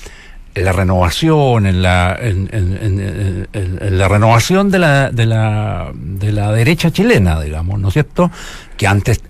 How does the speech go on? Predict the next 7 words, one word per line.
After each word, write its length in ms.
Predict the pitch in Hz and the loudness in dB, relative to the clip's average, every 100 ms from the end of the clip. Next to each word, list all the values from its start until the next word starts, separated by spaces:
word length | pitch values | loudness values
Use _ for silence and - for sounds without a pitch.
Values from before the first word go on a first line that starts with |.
| - | -6
estaba 360 | 107 - 104 101 | -4 0 2 2
constituida 540 | 98 90 95 101 95 | 0 0 2 2 4
básicamente 600 | 104 104 104 92 104 117 | 2 2 0 0 0 -2
por 200 | 98 92 | 0 0
dos 160 | 92 95 | 2 0
partidos, 680 | 120 98 - 107 104 110 110 - - - - | -2 -4 -2 0 2 0 -2 -10 -20 -20 -8
eh, 320 | 113 90 | 0 0